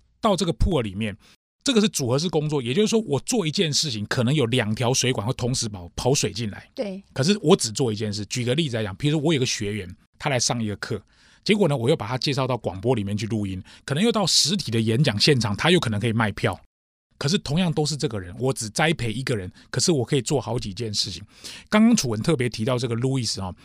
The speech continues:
Speaker 1: 我想楚文在一起说书的过程中，你大概可以发现，因为说书其实最大的难处就是我们要把作者的精髓讲出来。同样我们在写书也是一样，我们要把自己东西概念写出来。如果一篇一篇没有架构的写，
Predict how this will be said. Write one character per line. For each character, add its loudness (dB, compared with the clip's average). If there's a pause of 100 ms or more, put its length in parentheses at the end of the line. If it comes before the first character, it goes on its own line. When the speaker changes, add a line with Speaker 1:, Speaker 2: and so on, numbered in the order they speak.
(200)
Speaker 1:
我 4
想 4
楚 -2
文 2
在 2
一 -2
起 -4
说 2
书 0
的 2
过 2
程 -2
中， -2
你 -2
大 2
概 0
可 -2
以 2
发 0
现， 0
因 4
为 6
说 6
书 4
其 2
实 0
最 0
大 2
的 -2
难 -2
处 2
就 2
是 -2 (300)
我 0
们 4
要 6
把 2
作 4
者 2
的 2
精 2
髓 2 (140)
讲 -2
出 0
来。 -2 (160)
同 0
样 6
我 2
们 -2
在 4
写 0
书 -2
也 -2
是 -2
一 -4
样， -2
我 0
们 4
要 4
把 -2
自 -2
己 2
东 -2
西 0
概 0
念 4
写 -2
出 -2
来。 2
如 4
果 4
一 4
篇 2
一 2
篇 0
没 4
有 0
架 2
构 -2
的 -2
写， -6